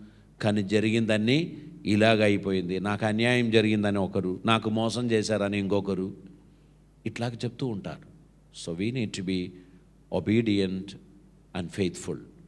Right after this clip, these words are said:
మనం దేవునికి విధేయత కలిగి ఉండాలి, పరస్పరం నమ్మకంగా ఉండాలి. అలా మనం ఉండినట్లయితే మన దాంపత్యం పుష్పిస్తుంది,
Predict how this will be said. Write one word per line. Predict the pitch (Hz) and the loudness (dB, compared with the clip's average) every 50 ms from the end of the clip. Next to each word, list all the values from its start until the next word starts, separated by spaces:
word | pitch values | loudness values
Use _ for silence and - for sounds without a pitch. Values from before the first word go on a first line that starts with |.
| - - | -14 -8
మనం | 87 95 95 98 98 95 | -4 -2 -2 -2 -2 -2
దేవునికి | 85 110 120 139 151 165 165 147 - 156 | 0 2 4 4 4 4 2 2 0 2
విధేయత | 123 117 113 98 104 120 131 127 | 2 2 2 4 4 4 4 6
కలిగి | 131 120 113 110 107 107 101 104 | 4 4 4 2 2 2 2 2
ఉండాలి, | 95 90 92 90 87 90 92 107 135 175 190 - - - - - - - - - - - | 0 0 0 0 0 0 0 0 0 0 -2 -4 -10 -16 -18 -18 -20 -20 -18 -16 -6 -2
పరస్పరం | 98 95 104 - - - 117 117 127 151 190 226 - - - - - - - - | -2 0 0 -2 0 2 4 6 6 6 4 2 0 -6 -12 -16 -16 -16 -10 -6
నమ్మకంగా | 90 90 92 98 104 101 - 107 107 101 92 87 | -4 -2 0 0 -2 -2 -2 -4 -2 -2 -4 -4
ఉండాలి. | 82 82 82 78 78 73 69 69 67 - - - | -4 -4 -4 -4 -4 -6 -6 -8 -10 -12 -8 -4
అలా | - 107 120 143 156 147 | -2 0 2 2 2 2
మనం | 127 120 117 117 107 | 2 2 2 2 2
ఉండినట్లయితే | 101 104 117 120 117 107 98 101 95 95 98 107 107 | 4 4 4 4 2 2 2 2 2 2 2 0 0
మన | 101 92 90 90 | 0 0 -2 -4
దాంపత్యం | 87 82 92 92 98 107 113 113 - 120 117 120 | -2 -2 -2 -2 0 0 -2 -2 0 0 0 0
పుష్పిస్తుంది, | 120 - 131 120 - - 175 165 - - 135 117 113 120 120 113 - - | 0 -2 -4 -2 -2 -2 -2 0 0 2 0 2 4 4 4 4 2 0